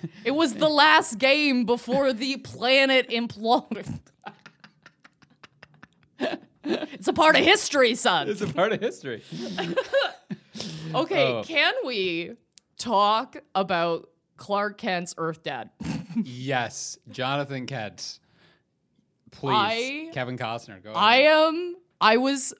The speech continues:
Speaker 1: exploding watching this movie. First of all, the suggestion that a teen shouldn't have saved all of his teen friends from dying in a bus. You know what I mean? It was like, they were like,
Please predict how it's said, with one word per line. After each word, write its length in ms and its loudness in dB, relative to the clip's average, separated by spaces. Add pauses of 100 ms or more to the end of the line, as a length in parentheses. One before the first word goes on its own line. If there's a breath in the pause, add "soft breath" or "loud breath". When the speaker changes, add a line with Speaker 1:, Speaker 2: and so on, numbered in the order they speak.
(180)
Speaker 1:
exploding 1700 4
watching 400 0
this 160 -4
movie. 140 -4
First 280 2
of 60 0
all, 440 2 (300 soft breath)
the 200 -2
suggestion 1200 0 (600 loud breath)
that 260 2
a 380 -2 (160)
teen 920 -2 (360)
shouldn't 480 -4
have 180 -4
saved 680 0
all 260 4
of 160 0
his 420 -6 (400)
teen 600 -2
friends 580 0
from 300 0
dying 580 2
in 80 -2
a 80 0
bus. 560 0
You 160 0
know 80 0
what 120 2
I 40 -2
mean? 240 -4
It 140 -6
was 100 -6
like, 240 -6 (320 soft breath)
they 80 0
were 80 -2
like, 220 0